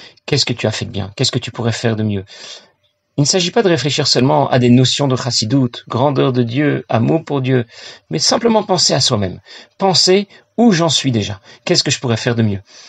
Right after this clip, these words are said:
Eh bien, deux années sont passées et ce chassid a mis en application le conseil du Rabbi Maharash.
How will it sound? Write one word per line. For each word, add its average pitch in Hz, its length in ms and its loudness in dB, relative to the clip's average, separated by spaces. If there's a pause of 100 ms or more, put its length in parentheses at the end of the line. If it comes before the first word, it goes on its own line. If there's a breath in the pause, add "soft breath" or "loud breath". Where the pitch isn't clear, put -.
(200 loud breath)
Eh 101 60 2
bien, 120 200 4
deux 143 220 4
années 131 120 2
sont 135 160 -4
passées 123 380 -2 (280 loud breath)
et - 60 -8
ce - 160 -2
chassid 110 540 -2 (300 soft breath)
a 95 100 -2
mis 113 120 2
en 107 80 4
application 120 560 0
le 113 80 2
conseil 113 300 -2
du 113 100 -4
Rabbi 107 200 -2
Maharash. 107 520 -2